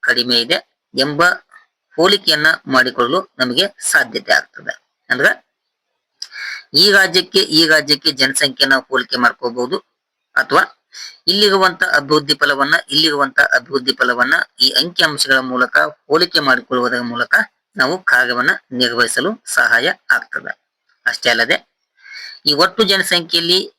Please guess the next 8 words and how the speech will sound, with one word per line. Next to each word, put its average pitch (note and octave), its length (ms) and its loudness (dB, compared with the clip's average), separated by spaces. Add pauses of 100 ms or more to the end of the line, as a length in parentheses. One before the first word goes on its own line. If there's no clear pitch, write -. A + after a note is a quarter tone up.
(1400)
ಮೇಲ್ D3+ 440 0 (440)
ಪುರುಷರ F3 400 2
ಸಂಖ್ಯೆ D3 380 -2
ಎಷ್ಟಿದೆ B2+ 500 -2 (280)
ಮತ್ತು C3 280 0
ಫಿಮೇಲ್ F#3 600 -2
ಸಂಖ್ಯೆ C3 420 -2
ಎಷ್ಟಿದೆ, - 640 -2